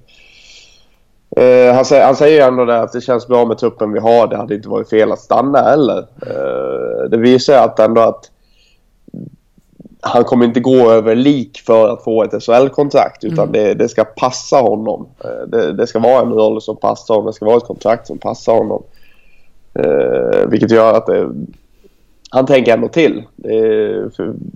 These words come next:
Speaker 1: vissa spelare, så fort du, känns som att så fort en S H L-klubb kommer, då,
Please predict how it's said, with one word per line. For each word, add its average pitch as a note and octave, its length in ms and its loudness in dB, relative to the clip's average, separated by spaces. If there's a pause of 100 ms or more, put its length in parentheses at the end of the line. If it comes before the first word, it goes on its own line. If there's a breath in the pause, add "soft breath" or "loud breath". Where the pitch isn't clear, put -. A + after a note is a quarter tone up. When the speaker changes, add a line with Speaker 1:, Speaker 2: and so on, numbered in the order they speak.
(200)
Speaker 1:
vissa - 400 -4
spelare, A#2+ 440 4
så A2+ 120 -4
fort A#2 180 -4
du, A2 200 -2 (540)
känns A#2+ 300 0
som A2 100 -4
att A2 140 -2
så A2+ 100 -8
fort - 420 -4
en - 320 0
S A#2 160 0
H A2+ 60 6
L-klubb A2+ 400 0
kommer, A2 320 0
då, G#2 440 -2